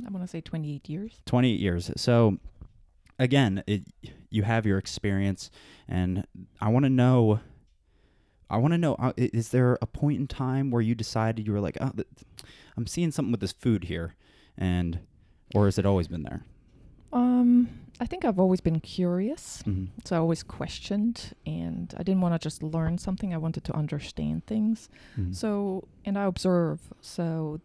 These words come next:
Speaker 1: one, one of the things that I observed, and this is why, you know, widely known, is cows, for example,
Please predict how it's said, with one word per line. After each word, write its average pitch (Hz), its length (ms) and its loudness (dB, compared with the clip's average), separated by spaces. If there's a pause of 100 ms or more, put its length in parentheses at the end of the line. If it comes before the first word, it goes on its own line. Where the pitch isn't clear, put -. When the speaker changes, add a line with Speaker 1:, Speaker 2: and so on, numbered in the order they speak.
(360)
Speaker 1:
one, 175 640 -4 (760)
one 170 120 -4
of 160 120 -8
the - 60 -10
things 165 280 -6
that 151 100 -6
I 156 80 -6
observed, 170 420 -2
and 151 320 -6
this 151 180 -6
is 170 80 -18
why, 156 200 -6 (640)
you 156 100 -8
know, - 160 -10
widely 139 360 -12
known, 165 480 -2
is - 420 -10 (580)
cows, 151 460 -8
for 147 160 -8
example, 143 520 -10